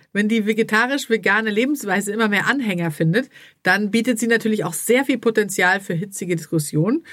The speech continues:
Und Gegner sagen ja oft, ohne Fleisch fehlt uns Menschen was. Ist das so? Ist da was dran? Und was bedeutet es eigentlich, Vegetarier oder Veganer zu sein? Das sind viele Fragen, die einem zu diesem Thema im Kopf rumschwirren, die mir auch täglich gestellt werden,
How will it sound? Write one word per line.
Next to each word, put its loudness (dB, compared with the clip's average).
Und 0
Gegner 4
sagen 2
ja 0
oft, -4
ohne 4
Fleisch 2
fehlt 2
uns -2
Menschen 2
was. -10
Ist 2
das 0
so? -2
Ist -4
da 0
was -2
dran? 0
Und 0
was 2
bedeutet 2
es -2
eigentlich, -2
Vegetarier 2
oder -2
Veganer 2
zu -6
sein? -2
Das -4
sind -2
viele 4
Fragen, 0
die 0
einem 2
zu -8
diesem -2
Thema 0
im -4
Kopf -2
rumschwirren, 0
die 2
mir 2
auch -4
täglich -2
gestellt 0
werden, 0